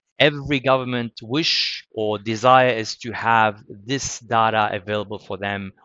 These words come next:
whenever they want or require. Sometimes there are legit use for that, but most of the time, as we have seen and history has taught us, that it's been used and weaponized for their own benefits, unfortunately as well. Uh,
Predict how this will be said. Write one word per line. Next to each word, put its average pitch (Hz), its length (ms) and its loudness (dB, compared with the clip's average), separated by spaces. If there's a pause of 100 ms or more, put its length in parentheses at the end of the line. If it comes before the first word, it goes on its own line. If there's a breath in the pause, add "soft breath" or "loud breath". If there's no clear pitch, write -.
(100)
whenever 101 360 -4
they 92 180 -4
want 98 460 -6
or 92 120 -12
require. 92 480 -4
Sometimes 156 720 0 (100)
there 123 160 2
are 113 160 4
legit 104 420 -6 (100)
use 143 300 0
for 147 180 -2
that, 147 260 4 (100)
but 113 160 -4 (100)
most 180 300 0
of 156 120 -4
the 147 100 -6
time, 143 420 0
as 110 240 -4
we 120 100 -4
have 113 140 -4
seen 131 360 -4
and 107 140 -6
history 127 320 -6
has 110 220 -4
taught 123 220 -2
us, 117 300 -2 (300 loud breath)
that 117 140 0
it's 113 160 -4
been 110 280 -4
used 123 380 -2
and 101 120 -10
weaponized 107 760 -4
for 104 320 -4
their 95 220 -4
own 95 280 -8
benefits, 104 640 -6 (180 loud breath)
unfortunately 104 720 -8
as 110 160 -4
well. 180 300 -2 (300)
Uh, 90 160 -4